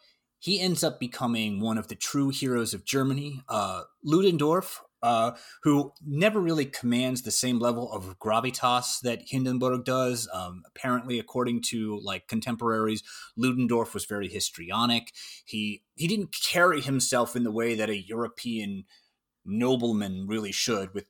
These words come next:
this quiet dignity, the way that Hindenburg could. Or, you know, I mean, they said, you know, that he was able to carry himself. I mean, again, it's all marketing and stuff like that. And anybody who makes the, to general staff is a political creature anyway. Don't let guys like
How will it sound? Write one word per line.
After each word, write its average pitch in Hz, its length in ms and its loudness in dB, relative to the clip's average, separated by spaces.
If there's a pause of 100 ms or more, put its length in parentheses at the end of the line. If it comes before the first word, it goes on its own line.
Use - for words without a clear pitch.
this 104 180 -4
quiet 120 680 0 (100)
dignity, 107 600 -2
the 104 120 -6
way 117 180 2
that 95 180 -6 (300)
Hindenburg 104 640 0 (180)
could. 90 320 -6 (400)
Or, 92 240 -8
you 95 100 -8
know, 82 60 -10
I 85 40 -12
mean, 87 260 -12
they 95 80 -6
said, 101 320 -2
you 92 100 -6
know, 80 80 -16
that 85 160 -14
he 98 160 -12
was 92 160 -10
able 85 140 -12
to - 80 -20
carry 95 180 -6
himself. 87 300 -8
I 110 40 -4
mean, 101 140 -2
again, 95 240 -4
it's - 120 -4
all 107 200 2
marketing 101 460 -2
and 92 80 -8
stuff - 260 -6
like 92 160 -8
that. 98 180 -2
And 98 120 -2
anybody 120 460 0
who 107 100 -6
makes 107 300 -2
the, 101 140 -8 (120)
to 101 100 -10
general 98 360 -4
staff 98 340 -4
is 90 80 -10
a - 40 -14
political 107 380 -6
creature 98 380 -8
anyway. 113 420 0 (300)
Don't 120 240 2
let 110 280 0 (640)
guys 101 300 0
like 98 200 -2